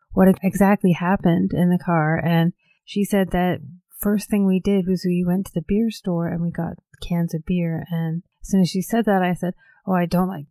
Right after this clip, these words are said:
beer in cans." And she said, "That's exactly what you said," while we were driving down to Canada's Wonderland, which is about a three-hour drive from where we were in, uh, Brockville. Veronica said he actually had drugs in the trunk of the car, and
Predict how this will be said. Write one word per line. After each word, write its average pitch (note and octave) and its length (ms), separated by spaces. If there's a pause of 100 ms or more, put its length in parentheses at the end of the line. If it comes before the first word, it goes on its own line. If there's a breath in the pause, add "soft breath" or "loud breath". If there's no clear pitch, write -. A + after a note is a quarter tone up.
beer F3 220
in E3 100
cans." E3 520
And F#3 260
she F#3+ 100
said, F3+ 160
"That's F3+ 220
exactly F3+ 440
what G3+ 140
you G#3+ 80
said," F3 400 (120)
while E3 220
we F3 60
were F3 360 (220)
driving F3 320
down F3 300
to F3 240 (380)
Canada's F3 300
Wonderland, E3 400
which F3+ 140
is F#3+ 60
about A3 220
a G#3+ 40
three-hour F#3 460
drive E3 360
from E3+ 160
where E3 140
we D#3+ 120
were E3 340 (160)
in, E3 260
uh, E3+ 280
Brockville. F#3 580
Veronica F#3 400
said E3+ 340
he G3 120
actually F#3 420
had E3 300
drugs E3+ 460
in E3+ 180
the E3 100
trunk A3 520
of E3 120
the F3 120
car, D#3+ 540
and E3 500